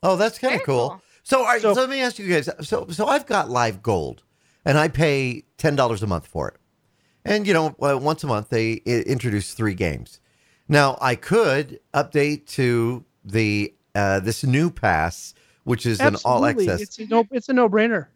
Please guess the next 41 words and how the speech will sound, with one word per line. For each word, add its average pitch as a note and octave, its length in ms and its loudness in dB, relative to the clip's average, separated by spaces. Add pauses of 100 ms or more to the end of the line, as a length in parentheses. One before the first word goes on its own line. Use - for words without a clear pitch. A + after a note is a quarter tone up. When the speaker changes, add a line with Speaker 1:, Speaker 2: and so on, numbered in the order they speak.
(120)
Speaker 1:
But D3 120 4
that's F3 240 2
Speaker 2:
Mm-hmm. C4+ 80 -14
Speaker 1:
fo-, - 120 -6
it's F3+ 140 2
fourteen G#3 520 0
dollars F2 320 0
a - 20 -8
month D#2 300 -4
Speaker 2:
I - 80 -20
Speaker 1:
versus C3 420 2
Speaker 2:
paid F#4 120 0
Speaker 1:
the A3+ 80 2
ten. - 100 -6
Speaker 2:
fourteen - 280 -2
dollars C4+ 420 -6
a C4 40 -16
month, G#3+ 320 -14
and - 120 -10
Speaker 3:
Yeah, D#4 100 4
Speaker 2:
the B3+ 60 2
first C#4+ 180 -2
Speaker 3:
you C#4 60 -14
go D4 80 4
Speaker 2:
month D4+ 200 0
was, B3+ 140 -14
like, B3+ 160 -4
a A3+ 60 -6
dollar. F3+ 460 -6 (720)
Like, G#2 180 -6
Speaker 1:
Yeah, G2+ 260 0
yeah, G2+ 200 0
Speaker 2:
as E2+ 60 -4
a - 40 -6
Speaker 1:
that's - 100 -6
Speaker 2:
new - 60 -6
Speaker 1:
what A2 80 -6
they're G#2+ 80 -2
Speaker 2:
cons-, - 100 -8
Speaker 1:
saying. - 180 -2
Speaker 3:
Yeah, B3 80 4